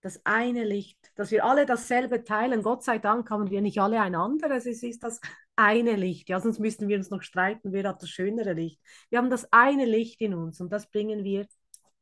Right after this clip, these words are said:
hinein. Und ich sag schon, wir wollen uns nicht im Detail dieser Welt verlieren,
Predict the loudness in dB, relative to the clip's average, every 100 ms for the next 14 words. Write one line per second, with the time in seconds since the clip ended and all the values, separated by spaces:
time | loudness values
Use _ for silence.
0 | _ _ _ _ _ -6 -4 -4 -6 -10
1 | -16 _ _ _ _ _ _ _ _ _
2 | _ _ -20 -10 -6 2 2 2 0 0
3 | 0 -2 2 2 2 0 -2 -4 -4 -4
4 | -2 -4 -2 -2 -2 -4 -6 -6 -4 -6
5 | -8 -10 -8 -6 -6 -6 -8 -14